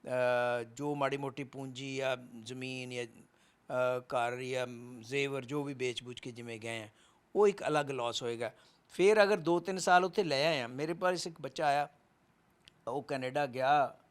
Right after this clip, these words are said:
ਉਸ ਤੋਂ ਬਾਅਦ ਉਹ ਆਇਆ, ਕਹਿੰਦਾ, "ਜੀ ਹੁਣ ਮੈਂ ਇੱਥੇ ਕਾਹਦੇ 'ਚ ਐਡਮਿਸ਼ਨ ਲਵਾਂ?" ਉਹ already ਦੋ ਤਿੰਨ ਸਾਲ ਉੱਥੇ ਲੰਘਾਇਆ ਆ, ਕਹਿੰਦਾ, "ਜੀ ਉੱਥੇ ਮੈਨੂੰ ਪ੍ਰੋਸਪੈਕਟਸ ਇਹਦੇ ਨਜ਼ਰ ਨਹੀਂ ਆਏ,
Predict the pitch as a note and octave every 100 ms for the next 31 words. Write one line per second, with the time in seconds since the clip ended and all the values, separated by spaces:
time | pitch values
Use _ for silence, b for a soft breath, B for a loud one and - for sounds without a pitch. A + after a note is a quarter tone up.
0 | _ b b _ D3+ - D#3 D#3 C#3+ C3
1 | C#3+ B2+ C3+ C#3+ C#3+ D#3 D#3 C3+ C#3 C#3
2 | D3 C3+ D#3+ F3 D#3 A#2 A2+ G#2+ G2+ G2
3 | G#2 b b b - F3 F#3 G3 G#3 F3+
4 | F3+ F#3 F#3 F3+ E3+ F3+ E3+ F#3 F3+ -
5 | E3 D3+ B2+ C#3+ D#3+ E3+ E3 E3+ F3 E3+
6 | F3 D#3 D3 D#3 C#3 C3 - C#3 - C3
7 | B2+ A2+ A#2 D#3+ G#3 C#3+